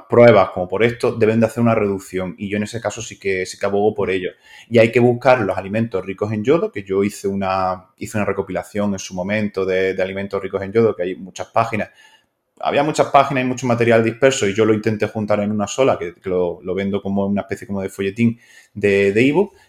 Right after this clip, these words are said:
y ahí es donde yo doy recomendaciones para hacer una dieta muy baja en yodo o baja en yodo según cuáles sean los requerimientos que tú tienes. Y eso ayuda a darle un poquito menos de gasolina al fuego que puedas tener con el hipertiroidismo. Todo esto de forma metafórica, pero un consumo reducido de yodo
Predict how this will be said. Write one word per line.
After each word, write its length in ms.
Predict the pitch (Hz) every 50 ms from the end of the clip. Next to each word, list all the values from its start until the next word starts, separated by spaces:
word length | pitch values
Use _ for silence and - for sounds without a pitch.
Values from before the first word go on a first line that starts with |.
| _ _ -
y 140 | 143 131 120
ahí 320 | 110 107 104 104 113 113
es 80 | 113 110
donde 220 | 113 110 110 107
yo 240 | 113 113 113 113 113
doy 200 | 113 117 120 120
recomendaciones 640 | 117 117 117 117 117 117 113 113 - - 127 127 123
para 200 | - 113 104 104
hacer 160 | - - 107
una 100 | 101 101
dieta 300 | 101 101 98 - 92 90
muy 320 | 101 113 113 127 131 127
baja 260 | 127 127 123 - 131
en 140 | 120 123 120
yodo 460 | 123 135 135 135 143 135 135 - _ -
o 160 | - 110 98
baja 320 | 98 104 107 - - 104
en 100 | 101 101
yodo 220 | 104 107 110 123 120
según 460 | 120 - 104 92 95 98 101 98 92
cuáles 340 | - 95 95 95 95 - -
sean 160 | 95 92 92
los 80 | 95 95
requerimientos 580 | 101 95 - 95 92 92 90 92 90 - 98
que 120 | - 107 -
tú 120 | - 87
tienes. 300 | - 87 92 92 85 - _ - - - -
Y 140 | 127 123 123
eso 200 | 117 120 - 127
ayuda 460 | 120 120 135 127 127 131 117 110 107
a 40 | 107
darle 300 | 107 107 113 113 110 104
un 160 | 98 101 101
poquito 400 | - 117 117 - 120 120 113 110
menos 220 | 113 117 117 113
de 100 | 113 113
gasolina 680 | 113 110 110 - - 117 123 143 151 156 175 233 233 _ _ _ _ _ _ _ _ _ _ _
al 220 | - 113 104 104 104
fuego 420 | - - 117 110 113 107 110 107
que 80 | 113 104
puedas 300 | - 113 110 107 - -
tener 280 | - 117 113 120 117
con 120 | 123 127 117
el 60 | 104
hipertiroidismo. 580 | 92 98 98 95 92 90 90 92 90 90 87 87
Todo 120 | - 90
esto 220 | - - - 107 101
de 60 | 95
forma 240 | - - 101 98 95
metafórica, 640 | 95 90 82 85 - - - 87 87 80 78 -
pero 140 | - 90 92
un 100 | 101 107
consumo 560 | 104 110 110 104 - - 123 123 117 98 92
reducido 480 | - - 92 92 92 - - 101 98 101
de 120 | 101 98
yodo 380 | 104 113 117 107 95 85 -